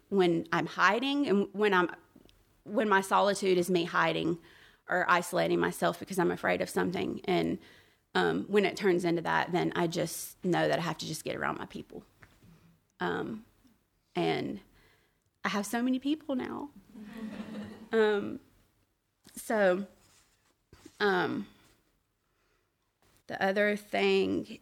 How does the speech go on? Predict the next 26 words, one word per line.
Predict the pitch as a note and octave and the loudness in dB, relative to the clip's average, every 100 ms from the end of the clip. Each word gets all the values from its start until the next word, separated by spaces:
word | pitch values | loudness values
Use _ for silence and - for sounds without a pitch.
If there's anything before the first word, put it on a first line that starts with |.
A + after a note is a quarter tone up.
| - | -6
is, | G3 F#3+ F3+ G3 - | -2 0 -2 -6 -6
um, | F#3 B2 - A#3 G#3+ _ _ _ _ _ _ _ | -4 -4 -6 -8 -10 _ _ _ _ _ _ _
I | G3+ | -8
kinda | - G3+ F#3+ | -2 0 0
talked | F#3 - | -2 -4
about | F#3 F3 F#3+ | -2 0 0
vulnerability, | F3+ F3 F3 F3 F3+ F3 E3+ E3 | 0 0 0 0 0 0 0 -2
and, | - - - - - - _ _ - | -2 -6 -14 -20 -20 -20 _ _ -4
um, | E3 E3 G#3 G3+ - | -2 -2 -4 -6 -2
that's | G3 - | -2 0
kind | G3+ F3+ | 0 0
of | E3+ | 0
been | F3 E3+ - - - _ _ _ _ _ _ _ _ _ _ - | 0 0 -4 -8 -20 _ _ _ _ _ _ _ _ _ _ -4
a | G3+ | 2
big | G3 F#3+ | 2 2
part | - F#3 F3+ - | 2 2 2 2
of | G3+ | -2
my | G3+ F#3 | 0 0
healing, | F3+ F#3+ G3 G#3+ A#3 A#3+ | 2 2 2 0 -2 -2
is | - G3 F#3 - | -2 -2 -2 -2
just | F#3+ F3+ F3+ - - - - - - - _ _ _ | 2 2 2 -4 -10 -14 -18 -20 -20 -20 _ _ _
allowing | F#3+ F#3 F3+ G3 A#3+ | -2 0 2 2 2
myself | C4+ A#3+ C#4+ C4+ | 0 0 -2 -2
to | - | -4
be | B3+ - | -4 -2
open. | A#3+ A#3+ B3+ B3+ B3 | -4 -2 -2 0 -2